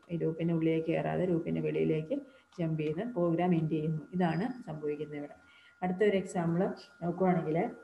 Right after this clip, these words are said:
നമ്മൾ ഇവിടെ ഇൻക്രിമെന്റ് ചെയ്യുന്ന കേസാണ് ഇപ്പോൾ പറഞ്ഞത്. ഡിക്രിമെന്റും ഇതുപോലെ ചെയ്യാൻ പറ്റും. ഓക്കെ,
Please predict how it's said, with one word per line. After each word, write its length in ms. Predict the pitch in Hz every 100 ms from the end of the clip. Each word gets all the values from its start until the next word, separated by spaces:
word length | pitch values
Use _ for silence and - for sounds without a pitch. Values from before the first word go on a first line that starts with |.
| -
നമ്മൾ 180 | 202 214
ഇവിടെ 260 | 208 202
ഇൻക്രിമെന്റ് 540 | 208 202 208 220 233 233
ചെയ്യുന്ന 200 | 202 190
കേസാണ് 380 | 180 180 170
ഇപ്പോൾ 160 | 165 180
പറഞ്ഞത്. 440 | 170 160 160 185
ഡിക്രിമെന്റും 540 | 202 196 202 196 180 196
ഇതുപോലെ 320 | 170 175 180
ചെയ്യാൻ 300 | 180 165 160
പറ്റും. 220 | 156 - -
ഓക്കെ, 200 | 180 185